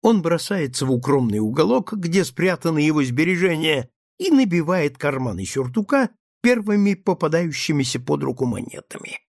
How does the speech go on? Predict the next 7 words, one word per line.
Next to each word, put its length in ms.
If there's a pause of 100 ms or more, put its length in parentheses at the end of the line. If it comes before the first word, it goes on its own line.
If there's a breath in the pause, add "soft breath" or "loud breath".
(140)
Затем 400
он 180
выбрасывает 800
сюртук 600 (100)
и 120
хочет 440
сделать 500